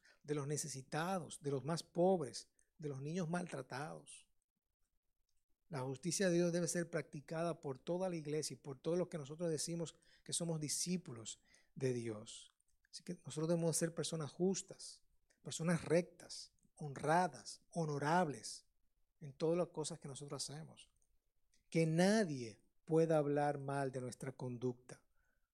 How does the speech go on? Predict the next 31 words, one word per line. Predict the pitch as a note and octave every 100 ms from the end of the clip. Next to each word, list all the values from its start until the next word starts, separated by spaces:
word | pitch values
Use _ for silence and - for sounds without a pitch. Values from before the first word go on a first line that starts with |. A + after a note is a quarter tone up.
| _ _
porque | B2+ C#3
no | C#3+
pueden | C#3+ E3+ E3+
tener | E3 D3 D#3+
argumentos | D3+ C#3 C3+ D3+ D#3+ D3 A#2 - - _ - _
que | C3
nos | B2+ -
hagan | C#3+ C#3+ D3
opacar | C#3+ C#3 B2+ - C#3 C#3+
el | B2+ B2
nombre | C3 C3 C3+
de | B2
Dios | A#2 A#2+ B2 - _ _ - _ -
aquí | - C#3
en | B2
la | A#2
tierra. | - A2 G#2 G#2
Amén. | B2+ F#3+ C#3 A2 _ - - - - - - - - _ _ - _ _ _ _ _
Así | D3 D3+
que | D#3+
la | C#3+
justicia | C3+ - F3 F3+ D#3
de | D#3
Dios | D3+ D3+ D3+
en | D3+
nosotros | C#3 - D3 C#3 B2
es | C3 C3
vivir | C#3 C3+ C#3
llenos | C3 C3+ C#3+ C3
de | A#2
fe, | - D3+ E3+